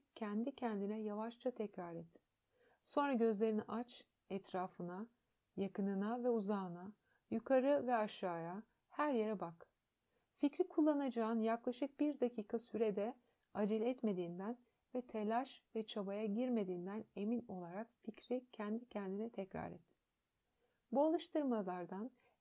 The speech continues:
en fazla faydayı elde etmek için gözler bir nesneden diğerine aynı hızla geçmelidir. Çünkü belirli bir nesnede fazla oyalanmamaları gerekir.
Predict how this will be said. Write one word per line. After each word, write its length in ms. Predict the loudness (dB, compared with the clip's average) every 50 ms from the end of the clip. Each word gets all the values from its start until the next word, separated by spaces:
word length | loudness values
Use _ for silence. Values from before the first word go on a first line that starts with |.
| -4
en 140 | 0 0 0
fazla 360 | 4 6 6 6 6 4 0
faydayı 480 | -2 0 0 0 0 2 0 0 0 0
elde 340 | -2 -2 -2 -2 0 -2 -4
etmek 420 | -4 -4 -2 -4 -4 -4 -4 -8
için 360 | -10 -8 -4 -4 -4 -4 -4 _ _ _ _ _ _ 0
gözler 520 | 2 4 4 4 4 4 4 4 4 4
bir 180 | 4 4 4 4
nesneden 600 | 2 0 0 0 -2 -2 -2 -2 -4 -2 -2 0
diğerine 460 | 0 0 0 0 -2 -4 -6 -6 -8 -10 _ _ _ _ _ _ -2
aynı 240 | 0 0 2 2 2
hızla 300 | 2 0 0 0 -2 -2
geçmelidir. 760 | -2 -2 -4 -4 -8 -8 -8 -8 -8 -10 -12 -16 -20 -20 _ _ _ _ _ _ _ _ _ -10
Çünkü 380 | -4 -2 -2 0 0 -2 -2
belirli 380 | -2 0 0 0 0 0 0 -2
bir 180 | -2 0 0
nesnede 420 | 0 0 0 -2 -4 -4 -4 -4 -6
fazla 440 | -6 -6 -4 -4 -2 -2 -2 -2 -2
oyalanmamaları 880 | -2 -4 -6 -4 -4 -4 -2 -2 0 0 -2 -2 -4 -6 -6 -8 -8
gerekir. 540 | -6 -6 -6 -6 -6 -8 -10 -16 -16 -18 _